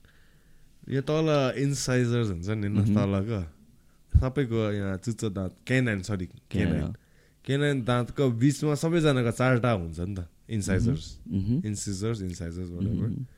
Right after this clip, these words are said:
Speaker 1: तलको canine-को बिचमा चारवटा दाँत हुन्छ क्या। मेरो चाहिँ तिनवटा मात्रै रहेछ। एउटा चाहिँ कुनै कहाँ लुकिरहेछ अरे तलै। बुझ्यौ मैले भनेको?
Speaker 2: अहँ।
Speaker 1: तिम्रो पनि चारवटै छ।
Speaker 2: अँ, अँ, अँ।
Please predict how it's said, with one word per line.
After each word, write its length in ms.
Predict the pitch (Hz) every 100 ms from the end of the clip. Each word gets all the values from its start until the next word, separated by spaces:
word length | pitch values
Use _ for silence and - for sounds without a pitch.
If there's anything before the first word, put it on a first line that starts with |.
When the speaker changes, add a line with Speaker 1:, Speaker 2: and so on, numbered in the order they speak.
| _ _ _ _ _ -
Speaker 1:
तलको 500 | 123 113 98 131 175 - _ _ -
canine-को 680 | 123 117 113 131 170 - 120
बिचमा 360 | 107 110 131 143
चारवटा 560 | - 123 120 113 104
दाँत 260 | 95 95 82
हुन्छ 220 | 78 71
क्या। 240 | 80 107 101 _ _ - - 110
मेरो 180 | 139
चाहिँ 140 | 143 135
तिनवटा 400 | 147 147 139 131
मात्रै 220 | 127 147
रहेछ। 260 | 98 80 95 85 67 - - - - - - - - -
एउटा 280 | 170 175 165
चाहिँ 180 | 147 156
कुनै 180 | 214
कहाँ 280 | 208 156 123
लुकिरहेछ 480 | 123 143 170 135 90
अरे 160 | 82 80
तलै। 340 | 98 95 95 - - - - - - - - - - - _ _ _ _ 117
बुझ्यौ 260 | 135 156
मैले 180 | 135 110
भनेको? 420 | 101 127 143 87 - - -
Speaker 2:
अहँ। 260 | 120 135 - _ _ _ _ _ _ _ -
Speaker 1:
तिम्रो 180 | 180 202
पनि 80 |
चारवटै 440 | 151 131 127 127 147
छ। 80 | 104
Speaker 2:
अँ, 80 |
अँ, 220 | 82 82 87
अँ। 540 | 92 62 87 87